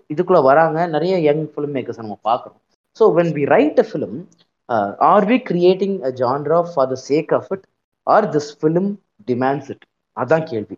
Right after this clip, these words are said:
ஒரு ரைட்டிங் லெவல்ல நம்ம பார்க்கும்போது இந்த கதை ஏன் வந்து ஒரு த்ரில்லர் மோட்ல இருக்கணும்? ஏன் இந்த கதை வந்து த்ரில்லர்னா it's not about, uh, police coming back and forward, டின், டின், டின், டின், அந்த த்ரில்லர் இல்ல. It's about த்ரில்லர்னா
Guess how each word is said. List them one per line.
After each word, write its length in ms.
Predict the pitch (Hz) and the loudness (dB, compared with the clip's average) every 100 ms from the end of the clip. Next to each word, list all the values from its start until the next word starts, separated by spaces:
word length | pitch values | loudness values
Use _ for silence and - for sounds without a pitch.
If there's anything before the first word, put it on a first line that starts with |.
| _ | _
ஒரு 180 | 123 113 | -8 -2
ரைட்டிங் 460 | 117 151 170 185 143 | 0 0 0 -2 -2
லெவல்ல 340 | 120 123 180 | -2 0 0
நம்ம 180 | 170 120 | 0 -2
பார்க்கும்போது 520 | 107 110 113 98 - - _ _ - | -2 -4 -4 -18 -20 -20 _ _ -2
இந்த 240 | 180 240 | 2 4
கதை 360 | 240 160 156 202 254 - _ _ _ _ _ - | 4 4 4 2 0 -8 _ _ _ _ _ -6
ஏன் 320 | 135 220 214 | -2 0 0
வந்து 240 | 156 135 185 | 0 -2 -2
ஒரு 180 | 160 123 | 0 -2
த்ரில்லர் 400 | - 135 147 117 | -6 -4 -2 -4
மோட்ல 220 | 101 107 | -6 -8
இருக்கணும்? 360 | 110 - 101 95 _ _ _ - | -8 -10 -16 -18 _ _ _ -6
ஏன் 180 | 165 208 | -2 0
இந்த 140 | 143 | -2
கதை 280 | 131 131 180 | 2 2 2
வந்து 280 | 139 123 180 | -2 -4 -4
த்ரில்லர்னா 520 | 214 233 294 233 202 135 | -2 2 4 4 2 0
it's 180 | 170 | 0
not 140 | 202 220 | 2 4
about, 220 | 190 - - _ - | 4 2 -2 _ 0
uh, 140 | 135 | 0
police 480 | 127 170 160 143 143 - | 2 2 2 -2 -6 -6
coming 260 | 151 151 | -4 -4
back 220 | 120 135 131 | 0 0 0
and 140 | 117 | -8
forward, 400 | - 156 139 131 - | 0 0 2 -2 -4
டின், 260 | 123 127 131 127 | -6 -6 -6 -4
டின், 200 | 127 127 | -4 -2
டின், 140 | 127 | 0
டின், 140 | 139 156 | 0 0
அந்த 200 | 151 214 | -2 -2
த்ரில்லர் 340 | - 233 160 | -6 0 0
இல்ல. 160 | 120 113 - | -2 -8 -8
It's 180 | 151 - - | -14 -12 -4
about 240 | 160 220 | 0 0
த்ரில்லர்னா 480 | 220 240 262 262 185 | 0 2 2 2 -2